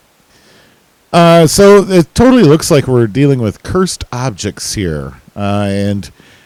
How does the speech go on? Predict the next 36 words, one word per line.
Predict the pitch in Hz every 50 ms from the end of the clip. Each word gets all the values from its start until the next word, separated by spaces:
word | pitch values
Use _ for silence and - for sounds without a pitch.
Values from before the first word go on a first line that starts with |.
| _ _ _ _ _ -
Sam | - - - 165 180 208 214 214 202 214 226 202 -
somehow | - - - - - - - - 220 247 277 254 220 233 214 202
magically | 180 156 143 160 196 170 185 180 - 156 156 147
knows | 143 147 151 156 151 135 117 110 104 104 107 95 -
that | - 113 104 -
there's | 123 139 156 143 147
a | 147
connection | - 147 156 170 165 - - - 120
between | 113 107 - - 143 135 131
these | 127 117 101
objects, | 135 147 147 131 113 120 92 -
that, | - 113 98 90 - _
but | - 110 113 -
that | 101 110 104 -
they | - 113
were | 110 107 107
both | 95 87 143 160 151 - - - _ -
purchased | 147 147 135 - 160 151 - - 110
at | 95 -
the | 104 90
same | - - 123 123 131 131
store. | 117 - - - 113 95 87 76 64 58 _ _ _ _ _ _ _ _ _
How | _ - 113 127 135
does | 143 143 127 -
Sam | - 139 127 127 127 127
know | 147 170 180
that? | 165 170 160 160 156 _ _ _ _ _ _ _
Sam | - - - 143 175 190 175 151
didn't | 131 139 127 113
talk | 117 123 127 117 -
to | 117
Jimmy | 101 87 117 160 156 143 113
about | 104 101 113 117 110
his | 104 92 87
itching | 147 139 - - 95 87
powder. | 78 90 80 71 69 64 58 50